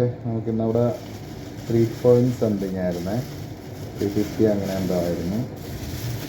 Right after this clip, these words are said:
പിന്നെ ഞാൻ സ്പെഷ്യലായിട്ട് വെക്കാൻ വേണ്ടി വാങ്ങിയത്,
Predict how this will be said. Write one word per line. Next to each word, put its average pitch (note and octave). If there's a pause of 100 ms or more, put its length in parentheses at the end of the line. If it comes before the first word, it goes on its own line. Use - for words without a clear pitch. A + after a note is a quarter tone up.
(320)
പിന്നെ G#2+
ഞാൻ A2+
സ്പെഷ്യലായിട്ട് A#2+ (140)
വെക്കാൻ A2
വേണ്ടി G#2+
വാങ്ങിയത്, G2+